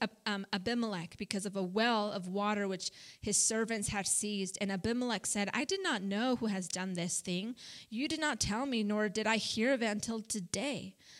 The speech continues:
And so Abraham took sheep, oxen, gave them to Abimelech, and the two of them made a covenant. And Abraham set seven ewe lambs of the flocks by themselves.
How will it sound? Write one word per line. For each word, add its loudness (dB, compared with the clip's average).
And 0
so 4
Abraham 4
took 4
sheep, 4
oxen, 0
gave 2
them -2
to -2
Abimelech, -2
and -4
the -6
two -2
of -6
them 0
made 0
a -8
covenant. -4
And 2
Abraham 4
set 2
seven 2
ewe 2
lambs 2
of -4
the -6
flocks -4
by -2
themselves. -2